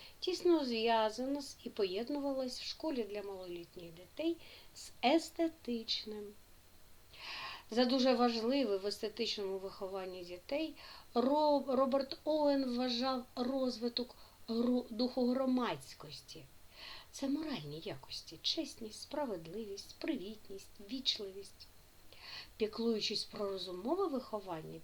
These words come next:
під час непримушених бесід, дітей знайомили з навколишніми предметами, властивостями, практичними призначеннями. І велике значення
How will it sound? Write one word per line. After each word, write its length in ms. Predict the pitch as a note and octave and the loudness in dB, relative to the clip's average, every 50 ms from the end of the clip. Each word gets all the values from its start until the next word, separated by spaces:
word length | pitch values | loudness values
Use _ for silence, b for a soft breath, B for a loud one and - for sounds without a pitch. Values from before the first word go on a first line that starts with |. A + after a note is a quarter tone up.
| - - - | -14 -8 -6
під 180 | A#3+ B3 A#3+ | -6 0 0
час 400 | - - A#3 F#3+ - - - - B B B B B B - | 0 2 2 -2 -4 -6 -10 -14 B B B B B B -2
непримушених 1160 | - A3+ B3 C#4+ C#4 - D#4+ E4 E4+ E4 D#4 C4+ G#3+ F#3+ - - - F#3+ F3 F#3+ G3+ G3+ G3+ F#3 | 4 6 6 6 6 8 8 10 10 10 10 8 6 2 2 0 0 -2 -4 -6 -6 -8 -8 -10
бесід, 760 | E3+ C#3+ G3+ G#3+ B3 D4+ F4 F4 - - - - - - - - - - B B B B B B B B B - | -10 -6 -4 -2 2 2 4 2 2 0 -4 -10 -14 -14 -14 -16 -20 -20 B B B B B B B B B -12
дітей 380 | F3+ E3+ A3 G#3+ - F#3 F3 | -10 -8 -4 0 0 0 0
знайомили 680 | F3 F#3+ F3+ F3 F3 F3 E3+ E3 E3 E3+ F#3 G3+ A#3 C4 | 0 0 0 0 2 0 0 -2 -4 -6 -6 -6 -6 -2
з 100 | - G4+ | 2 4
навколишніми 840 | G#4 G4 - - - F3 F#3 G3+ G#3+ A3 - - A3 G#3 G3+ G3+ G3+ | 4 4 2 -2 -6 -6 -6 -6 -6 -6 -8 -6 -6 -4 -4 -4 -6
предметами, 840 | G3 - G3+ G#3 G3 G3 G3 G3 G3 G3+ G3+ - - F#3+ F#3+ F#3+ G#3+ | -8 -10 -10 -10 -8 -8 -8 -8 -8 -10 -12 -12 -14 -14 -12 -12 -6
властивостями, 1000 | C4 E4+ F#4 E4 - - - G3+ A3+ A#3+ A#3 G#3+ G#3 - - - - - - - - B B B B B B B B B - | -4 -2 -2 -2 -4 -4 -4 -4 -2 -2 -4 -6 -8 -10 -12 -14 -16 -16 -18 -20 -20 B B B B B B B B B 2
практичними 840 | - D4 E4+ F4 - - - G#3+ B3 C#4 - - - A#3+ A#3 A3+ A3 | 6 6 6 6 4 2 2 4 4 4 4 2 2 2 0 0 -2
призначеннями. 1080 | - - A3+ A3 G3+ G3 G3+ G3+ G3+ G3+ G3 F#3+ - - - F3 F3 F3+ F3 F3+ F3+ F3+ - - - - - - - - B B B B B B B B B B B B B B - - - | -4 -6 -6 -6 -4 -6 -6 -6 -6 -6 -2 0 0 0 0 -4 -10 -14 -16 -16 -18 -20 -20 -20 -20 -20 -20 -20 -20 -20 B B B B B B B B B B B B B B -16 -6 -4
І 280 | A3+ A3 G3+ F3 D#3+ G3 | -2 0 0 0 0 0
велике 340 | G#3+ G3+ F#3 F3+ F3 F#3 E3 | 0 0 0 -2 -4 -6 -8
значення 760 | D#3 D#3+ E3 F#3+ A#3+ D#4+ E4 - - E4+ E4 E4 D#4+ D#4+ | -8 -6 -4 0 0 2 2 4 6 6 6 6 6 2